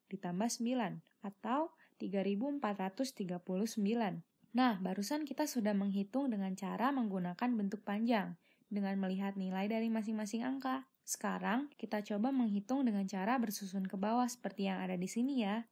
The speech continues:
Yuk kita hitung lagi dimulai dari tempat satuan. Delapan dikurangi sembilan tidak bisa, berarti kita pinjam satu dari tempat puluhan atau sepuluh. Berarti sembilan dikurangi satu hasilnya adalah,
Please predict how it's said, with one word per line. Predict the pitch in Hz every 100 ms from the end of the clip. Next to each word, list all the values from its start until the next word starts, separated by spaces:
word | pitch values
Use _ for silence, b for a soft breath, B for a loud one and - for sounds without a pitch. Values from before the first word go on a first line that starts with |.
| -
Yuk | 294 -
kita | 233 220
hitung | 208 208 208
lagi | 202 208 277
dimulai | 233 185 185 214
dari | 196 185 202
tempat | 180 175 214 208
satuan. | 202 247 220 170 170 _
Delapan | 226 214 - 311 320
dikurangi | - 208 202 220
sembilan | - 302 233 214 240 262 _
tidak | 208 202 202
bisa, | 233 - 285 202
berarti | 175 175 180 254
kita | 254 - 185
pinjam | 180 175 185 180
satu | 185 180 254 262
dari | 214 196
tempat | 180 180 226 -
puluhan | 190 180 175 226 254 196
atau | 185 202 240
sepuluh. | - - 214 233 185 - 196
Berarti | 202 196 190 - 214 311 - -
sembilan | - 220 220 294 330
dikurangi | 233 202 185 185 190
satu | 196 - 240 302
hasilnya | 311 226 208 196 254
adalah, | 226 190 185 180 214